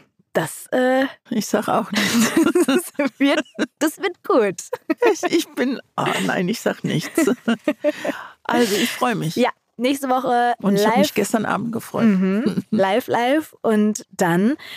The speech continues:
Speaker 1: nochmal live tatsächlich. Wir haben jetzt zwei Live-Folgen hintereinander, weil wir dann auch noch zu Gast sind in Koblenz. Und worüber wir da sprechen,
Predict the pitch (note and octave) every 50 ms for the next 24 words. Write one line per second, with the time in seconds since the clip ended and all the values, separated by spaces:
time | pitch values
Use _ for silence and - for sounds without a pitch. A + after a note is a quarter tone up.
0 | - - - G3 G#3 C#4+ - - - - A3+ E3 D#3 D3+ C#3+ C3+ A#2+ A2 - -
1 | - - D3+ - - D#3 C#3 C3+ - C3 A#2 A2 - - - - - - - -
2 | - - G#3 G#3+ G#3+ A3 A3 - - - - - - A3+ A#3 B3 D4 - - -
3 | - A#3 A3+ A#3 A#3+ - - A#3+ G#3+ G#3 G#3 G#3 G#3 G#3 G#3+ - F#3 A3+ B3+ C4+
4 | C4 A3 G3+ G#3 G#3 A3 A3+ A3+ A3 F#3 F#3+ F#3+ F#3+ F#3+ G3 F#3+ G3 F3 - F3
5 | E3 F#3 G#3 A3 - - - G#3+ G#3+ - G#3+ G#3+ A3+ A#3 - - - _ - -
6 | - - A#3+ G3 G3+ F#3 E3+ - - - G#3+ G#3 G#3+ A3 - - G3 G#3 - -
7 | - E4+ E4 E4 B3+ F#3 D#3 D3+ D3 D3 D#3+ A3 G4 C#5 - - - - - _
8 | _ _ - - G3+ F#3 F#3+ F#3+ - - - - F#3 F#3 F#3+ G3+ G3 F#3 F#3 F#3
9 | F3 F3 F3 F3 F3 E3+ - _ _ - - G3+ A#3+ D4 - - _ - B3+ B3+
10 | - - C#4 C4+ C4